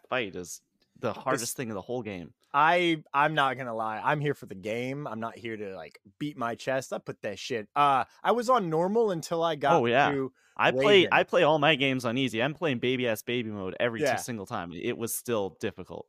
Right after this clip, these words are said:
Speaker 2: Yeah, I was on the normal mode, uh, originally until I got to Ravis, and I was like, "Dude, I am not here. I'm here to just play the game." So I turned it down and I slaughtered him in the first round. And I was like, "Yeah." I mean, I went through that fight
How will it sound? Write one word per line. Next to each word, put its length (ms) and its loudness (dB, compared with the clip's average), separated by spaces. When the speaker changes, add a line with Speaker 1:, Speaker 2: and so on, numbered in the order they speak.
Speaker 2:
Yeah, 240 2
I 120 4
was 140 0
on 200 2
the 80 -2
normal 560 -2
mode, 480 -8
uh, 540 -4
originally 680 -4
until 240 0
I 80 0
got 160 0
to 60 -4
Ravis, 520 -4
and 100 -12
I 60 -4
was 140 -8
like, 240 -8
"Dude, 380 -2
I 680 2
am 140 -6
not 240 -4
here. 560 -6
I'm 140 -6
here 200 -4
to 240 -8
just 200 -16
play 240 -2
the 120 -4
game." 480 -12
So 100 -8
I 120 2
turned 320 2
it 100 -2
down 320 6
and 100 -8
I 100 -10
slaughtered 760 0
him 140 -8
in 80 -10
the 80 -8
first 340 -8
round. 280 -12
And 60 -16
I 40 -12
was 100 -10
like, 120 -14
"Yeah." 200 -8
I 80 0
mean, 140 -2
I 80 2
went 180 -2
through 120 -4
that 160 -4
fight 220 -2